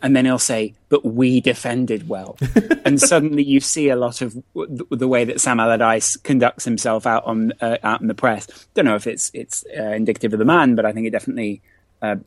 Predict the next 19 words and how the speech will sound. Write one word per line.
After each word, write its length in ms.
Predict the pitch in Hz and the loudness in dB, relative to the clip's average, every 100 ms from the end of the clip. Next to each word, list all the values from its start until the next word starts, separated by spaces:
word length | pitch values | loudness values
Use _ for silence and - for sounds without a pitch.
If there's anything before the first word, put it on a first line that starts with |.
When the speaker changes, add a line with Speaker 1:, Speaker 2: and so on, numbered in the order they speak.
| - | -10
Speaker 1:
says 260 | - 123 107 | -2 0 0
something 200 | 117 110 | -2 -4
about 160 | 107 | -2
the 60 | 110 | 0
way 140 | 107 | 0
that 120 | 101 107 | 0 -2
he 100 | 101 | -4
considers 440 | 110 - 113 104 | -4 -2 -2 0
himself 380 | 104 101 104 - | 0 0 -2 -2
at 80 | - | 0
Sunderland, 380 | 120 110 104 | 2 4 2
the 40 | 101 | 0
way 120 | 104 | -2
he 60 | 104 | -2
considers 380 | 110 - 95 | -4 -6 -6
his 200 | 101 95 | -6 -4
role 280 | 110 175 180 | 4 4 4
at 140 | - - | 0 -8
Sunderland. 480 | 101 - - 73 | -12 -12 -12 -14